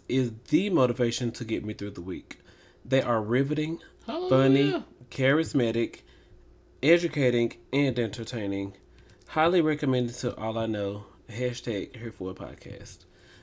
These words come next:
Speaker 1: So, shout out to Jay Tamir, who left us their review on Apple Podcasts. This week in social studies.
Speaker 2: Wakanda forever.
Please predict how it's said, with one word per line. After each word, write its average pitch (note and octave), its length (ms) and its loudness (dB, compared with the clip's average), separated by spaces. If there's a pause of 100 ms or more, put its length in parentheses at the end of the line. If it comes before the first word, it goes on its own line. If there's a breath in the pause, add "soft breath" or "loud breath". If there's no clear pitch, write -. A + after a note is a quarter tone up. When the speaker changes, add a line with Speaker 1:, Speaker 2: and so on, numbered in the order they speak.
(120)
Speaker 1:
So, A#2 400 0
shout D#3 300 0
out E3+ 120 2
to C3 140 0
Jay B2 300 2
Tamir, B2 520 0
who A#2+ 180 -4
left G#2+ 240 -6
us A2 160 -6
their A#2 160 -2
review A2 600 -4
on G#2+ 560 -6
Apple B2+ 240 -10
Podcasts. - 800 -14 (1120 soft breath)
This E3 380 4
week B2+ 420 0 (300)
in B2 160 2
social D3+ 360 -2
studies. G#2+ 600 -4 (300 soft breath)
Speaker 2:
Wakanda G#2+ 400 -2
forever. F2 380 -6